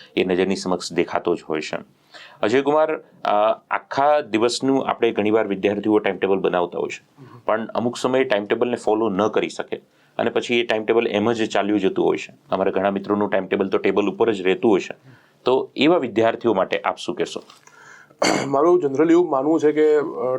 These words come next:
Speaker 2: ટાઇમટેબલ કરતાં આપણે બે બે કલાકના સ્લોટ પાડીએ, કોઈ
Speaker 1: રાઈટ.
Speaker 2: ટાઇમટેબલ ના બનાવીએ.
Speaker 1: બરાબર.
Speaker 2: બે બે કલાકના સ્લોટ પાડી દઈએ, તો એની અંદર આપણને જે ગમતા વિષય છે એ શરૂઆતના અંદર,
Speaker 1: યસ.
Speaker 2: કાં તો, અ, જે આપણને હાર્ડ પડે છે, એ સ-, આપણને જે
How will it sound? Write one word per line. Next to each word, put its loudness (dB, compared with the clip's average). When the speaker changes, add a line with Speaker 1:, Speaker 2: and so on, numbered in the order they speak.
Speaker 2:
ટાઇમટેબલ 2
કરતાં 2
આપણે 2
બે 0
બે 2
કલાકના 0
સ્લોટ 0
પાડીએ, 0
કોઈ -6
Speaker 1:
રાઈટ. -2
Speaker 2:
ટાઇમટેબલ 0
ના 2
બનાવીએ. -2
Speaker 1:
બરાબર. 0
Speaker 2:
બે 0
બે 0
કલાકના 0
સ્લોટ 0
પાડી 0
દઈએ, -8
તો -6
એની 2
અંદર 2
આપણને 2
જે 4
ગમતા 0
વિષય 2
છે 0
એ 2
શરૂઆતના 2
અંદર, 0
Speaker 1:
યસ. 4
Speaker 2:
કાં 4
તો, 2
અ, 0
જે 4
આપણને 0
હાર્ડ 0
પડે 0
છે, -4
એ 2
સ-, -4
આપણને 0
જે 4